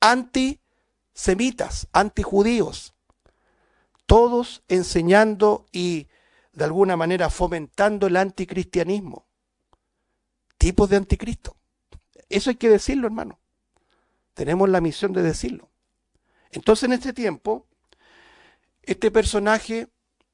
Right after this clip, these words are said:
va a emerger presentándose como Cristo. "Yo soy el Cristo".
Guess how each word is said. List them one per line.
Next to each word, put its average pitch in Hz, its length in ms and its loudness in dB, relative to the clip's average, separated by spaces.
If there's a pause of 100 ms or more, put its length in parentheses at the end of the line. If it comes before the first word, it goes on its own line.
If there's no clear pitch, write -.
va 202 280 4
a 226 60 2
emerger 214 600 0 (1400)
presentándose 208 920 0
como 170 300 -2
Cristo. - 340 -4
"Yo 160 160 0
soy 170 220 0
el 147 160 -8
Cristo". - 440 -12